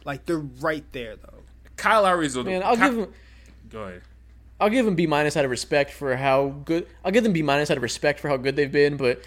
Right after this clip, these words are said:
Speaker 3: I really think they're, like, a C. I just don't see it.
Speaker 1: A
Speaker 2: Yeah,
Speaker 1: C?
Speaker 2: bro. Kyle Lowry
Speaker 1: Wow.
Speaker 2: was a can of,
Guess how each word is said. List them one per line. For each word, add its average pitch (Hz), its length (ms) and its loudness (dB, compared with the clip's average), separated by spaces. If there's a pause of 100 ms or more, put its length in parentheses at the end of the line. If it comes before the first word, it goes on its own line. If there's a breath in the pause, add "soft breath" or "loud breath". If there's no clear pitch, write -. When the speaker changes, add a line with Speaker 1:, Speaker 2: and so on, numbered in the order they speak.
(180 loud breath)
Speaker 3:
I 247 80 0
really 185 240 6
think 156 140 -8
they're, 143 80 -4
like, 131 120 0
a 123 40 -10
C. 139 300 -4
I 175 60 4
just 175 120 -4
don't 147 140 2
see 123 160 -2
it. - 180 -6 (140)
Speaker 1:
A - 40 -14
Speaker 2:
Yeah, 101 160 -6
Speaker 1:
C? 160 60 -6
Speaker 2:
bro. 190 180 -6
Kyle 156 240 2
Lowry 160 220 2
Speaker 1:
Wow. 147 60 0
Speaker 2:
was 131 140 0
a 117 40 -10
can 131 200 -4
of, 120 100 -6